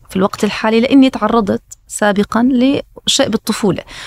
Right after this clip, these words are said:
وهلأ صار في حديث يعني واسع في موضوع صدمات الطفولة وإلى آخره. ماشي، إحنا طلعناها وحكينا فيها ووجدت، لكن الأهم قد إيه الإنسان ممكن وعيه ب-، بهذا الموضوع يقوده لتطوير من ذاته.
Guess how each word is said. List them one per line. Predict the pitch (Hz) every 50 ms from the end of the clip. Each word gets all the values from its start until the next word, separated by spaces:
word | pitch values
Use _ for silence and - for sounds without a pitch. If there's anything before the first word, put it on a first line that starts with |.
| - - - -
وهلأ | - 240 311 339 311 -
صار | - 302 277 -
في | - 254
حديث | - - 247 214 254 254 240 - -
يعني | 214 202 202 202 202
واسع | 196 214 220 226 214 - 196 180
في | - - 180
موضوع | 175 175 175 165 185 180 175 160 160
صدمات | - 170 175 180 175 185 190 -
الطفولة | 180 - - 175 - - 180 - -
وإلى | - - -
آخره. | - - - - - 190 - - - - - - -
ماشي، | 370 - -
إحنا | 269 - 285
طلعناها | 262 302 277 269 269 269 294 285 247 240 240 233 -
وحكينا | 220 - 208 - - 233 240 240
فيها | 233 - 254 247 226 220 214 -
ووجدت، | - 214 226 226 226 208 220 208 - - - - - - - - - - - -
لكن | 208 - - 233 208 202 - -
الأهم | 196 - - 208 226 262 269 254 220 190 - - - -
قد | 185 180 180 -
إيه | 254 277 294
الإنسان | 262 - 214 214 202 - - 233 233 226 202
ممكن | 202 214 226 226 - - 214 196 180 - -
وعيه | - 190 233 240 233 226 220 185 180 220 262 - _ _ _ _ _ _ _ _ _ _ _ -
ب-، | 165 185 185 180 -
بهذا | 170 180 185 214 226 214 233
الموضوع | 220 208 196 185 180 175 175 180 185 190 - - - - - - - - _ -
يقوده | 202 - - - 294 320 247 262 247 247 254 - -
لتطوير | 202 202 208 208 208 208 226 - _ 196 196 - - 214 233 240 226
من | 214 190 170
ذاته. | - 190 185 - - 175